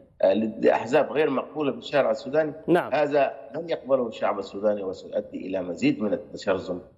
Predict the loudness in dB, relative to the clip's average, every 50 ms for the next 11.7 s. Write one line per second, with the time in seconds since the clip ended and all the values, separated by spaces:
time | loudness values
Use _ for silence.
0 | _ -10 -10 -6 -6 -6 0 2 2 2 2 -2 -6 -8 -6 -6 -6 -6 -4 -2
1 | 0 0 0 4 4 4 4 4 2 -6 -14 -20 -20 -20 -20 -20 -16 -2 2 4
2 | 4 6 6 4 4 4 2 2 2 -2 -4 -4 -4 -2 -2 -2 -2 -6 -8 -4
3 | 0 0 0 2 2 0 0 0 2 2 4 6 6 4 2 0 -4 -12 -16 -4
4 | 0 0 0 0 0 -2 -6 -6 -2 2 2 4 4 4 2 2 0 2 2 2
5 | 2 0 -2 -2 2 4 4 4 4 2 -2 -2 -2 -2 0 0 -2 0 2 2
6 | 2 2 0 -2 -4 -4 0 0 2 2 2 0 0 -2 -4 -4 0 0 0 0
7 | 2 2 2 2 2 0 0 -2 -4 -6 -14 -12 -6 -4 -2 -2 -2 0 2 2
8 | 4 4 4 4 2 2 2 0 -2 -4 -4 -2 0 0 2 2 0 0 0 0
9 | 0 2 4 4 2 2 -2 -10 -20 -20 _ _ _ _ -6 -6 -4 -2 -2 -2
10 | -2 0 2 2 2 4 4 2 2 2 2 2 2 2 4 4 2 2 2 -2
11 | -6 -4 -4 -4 -2 0 0 -2 -2 0 0 0 0 0